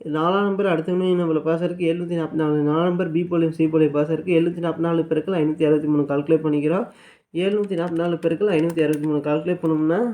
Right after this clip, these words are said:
நானூத்தி பதினெட்டு, எட்நூத்தி எழுபத்தி ரெண்டு. இந்த முதல் இருக்கிற நம்பர் நானூத்தி பதினெட்டு நோட் பண்ணிக்கிறோம். நானூத்தி பதினெட்டு. நாலாம் நம்பர் அடுத்த வினிங் நம்பர்ல பாஸ் ஆயிருக்கு.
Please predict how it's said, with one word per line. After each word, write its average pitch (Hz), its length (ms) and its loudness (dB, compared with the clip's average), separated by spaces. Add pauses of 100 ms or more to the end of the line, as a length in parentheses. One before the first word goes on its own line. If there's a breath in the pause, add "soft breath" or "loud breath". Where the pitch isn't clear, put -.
(100)
நானூத்தி 170 420 0
பதினெட்டு, 160 400 0
எட்நூத்தி 165 360 0
எழுபத்தி 147 240 4
ரெண்டு. 143 320 -2 (320 soft breath)
இந்த 151 160 -4
முதல் 175 220 0
இருக்கிற 190 140 -4
நம்பர் 165 300 0
நானூத்தி 165 300 -4
பதினெட்டு 156 360 -2
நோட் 156 220 2
பண்ணிக்கிறோம். 160 500 0 (160)
நானூத்தி 170 640 0
பதினெட்டு. 147 560 -4
நாலாம் 156 360 -4
நம்பர் 175 220 -4
அடுத்த 151 260 -2
வினிங் 160 320 0
நம்பர்ல 147 260 -2
பாஸ் 147 240 -4
ஆயிருக்கு. 151 320 0